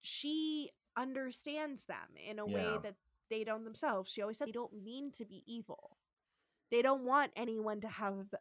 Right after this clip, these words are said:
Speaker 1: a bad time. They don't wanna keep a species there that doesn't wanna be there."
Speaker 2: Yeah. I mean, that was the whole mistake, is that they thought they were
Speaker 1: Mm-hmm.
Speaker 2: being ben-, benevolent, putting them in captivity and, and giving them everything they wanted, even though it was just an illusion, because they forgot themselves.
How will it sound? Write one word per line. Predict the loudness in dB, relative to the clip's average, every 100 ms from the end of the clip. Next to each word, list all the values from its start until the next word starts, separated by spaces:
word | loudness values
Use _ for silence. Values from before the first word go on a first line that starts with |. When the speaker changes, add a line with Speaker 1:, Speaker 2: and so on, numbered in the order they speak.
| -4
Speaker 1:
a | 2
bad | 6 6 2
time. | -2 2 2 0 -2
They | 2 6
don't | 6
wanna | 6 2
keep | -2 -6
a | -4
species | -6 -6 -8 -6 -6
there | -2 0 0
that | -2
doesn't | -4 -4 -6 -8
wanna | -6 -6
be | -8 -10
there." | -6 -4 -4 -4 -6 _ _
Speaker 2:
Yeah. | 0 0 0 -8 -20 -20 -14 0
I | 4
mean, | 8
that |
was | 6
the | 6
whole | 2 2
mistake, | 2 0 0
is | 2
that | 2 4
they | 4
thought | 8 6 6
they | 2
were |
Speaker 1:
Mm-hmm. | 2
Speaker 2:
being | 2 2
ben-, | 2 0 0
benevolent, | 2 6 6 6 4 0 -2
putting | -2 0
them | 4 4 4 0 -6 -20 _ -2
in | 0 2
captivity | 2 2 0 -2 -2 -2 0
and, | 0 0 0 0
and | -2 0
giving | 0 2 2
them | 0
everything | 0 -2 0 0
they | 2
wanted, | 2 0 0 -2
even | -4 -2
though | 0
it | 0
was | -4
just | -6 -8
an |
illusion, | -4 -2 -2 -4 -6
because | -6 -6 0
they | 0
forgot | 2 6 8 6
themselves. | 4 -2 2 2 0